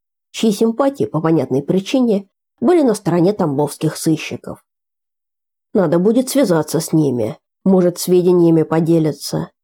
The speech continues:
Что-то они просто обязаны были накопать. Тем более и личный интерес в этом деле имеется», сказал Колычев. «Заодно и нашего кассира предупреди, чтоб начеку был. Не равен час, повторят шутку».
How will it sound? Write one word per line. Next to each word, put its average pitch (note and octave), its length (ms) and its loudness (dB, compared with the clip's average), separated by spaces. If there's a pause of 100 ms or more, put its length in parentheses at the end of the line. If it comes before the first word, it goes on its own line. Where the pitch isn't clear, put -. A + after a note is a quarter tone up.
(220)
Что-то - 360 -2
они C#4+ 160 4
просто C#4+ 360 0
обязаны G3+ 380 2
были C#3+ 240 0
накопать. C#3 720 -6 (500)
Тем B3 180 2
более C4+ 320 4
и C3 140 -2
личный D#3+ 380 2
интерес A3 440 0
в G#3 40 2
этом G3 260 2
деле G3+ 300 4
имеется», F#3 680 0 (100)
сказал D#3 360 0
Колычев. D#3 720 -4 (1000)
«Заодно F3 380 2
и C#4+ 60 4
нашего E3 400 0
кассира F3 420 0
предупреди, D#3 640 0
чтоб - 200 -8
начеку D#3 480 0
был. C#3+ 320 -4 (380)
Не C4+ 100 2
равен A3 340 2
час, - 440 -4
повторят E3 520 -2
шутку». - 580 -4